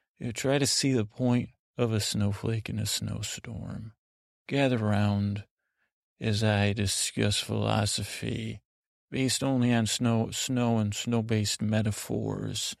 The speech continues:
Has your mind grasped onto the depths of that last metaphor I just accidentally stumbled across? Finding the point of one snowflake in the snowstorm. Are you searching your mind for the physical point of a snow, snow, snowflake,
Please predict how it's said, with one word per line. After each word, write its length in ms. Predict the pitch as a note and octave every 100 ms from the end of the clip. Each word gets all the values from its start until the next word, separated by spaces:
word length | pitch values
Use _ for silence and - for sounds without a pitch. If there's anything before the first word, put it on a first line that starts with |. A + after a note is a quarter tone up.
| -
Has 240 | C3 B2+
your 100 | C#3+
mind 320 | B2+ B2+ B2
grasped 440 | A#2+ A#2 A2 - B2
onto 220 | A2 A2
the 140 | A#2
depths 520 | A2 A#2 A2 A2 -
of 140 | - A2+
that 220 | A#2 A2+
last 360 | A2+ A2 G#2 -
metaphor 420 | A2+ A2 A2+ A2
I 20 |
just 260 | A2+ A#2+ A#2+
accidentally 560 | A#2 G#2+ A#2+ A#2 G#2
stumbled 500 | A2 - A2 G#2+ A2
across? 840 | G#2+ - A2+ G#2+ G#2+ G#2 G#2+ - - _ _ _ _ _ _ _ _
Finding 360 | - D#3 C#3+
the 60 | B2
point 280 | A2 B2 A#2
of 120 | A2
one 200 | A2+ A2
snowflake 560 | G2+ A2+ G#2 - A2 G#2
in 80 | G2+
the 80 |
snowstorm. 460 | G2+ - A2 A#2 A2+
Are 120 | C3
you 420 | C3+ B2+ B2+ A#2
searching 540 | A2+ - C3 A2 B2 A2
your 120 | G#2+
mind 460 | G#2 G#2 G#2 A2 G#2+
for 180 | A#2
the 80 | A2
physical 520 | G#2 C3 B2 A#2+ B2
point 340 | A2 - A#2+ A2+
of 100 | A2
a 60 |
snow, 360 | G#2 - A2+ A2
snow, 520 | G#2 - - A2+ A2
snowflake, 1000 | G#2+ - A2 G2+ - G2+ G2+ G2+ - -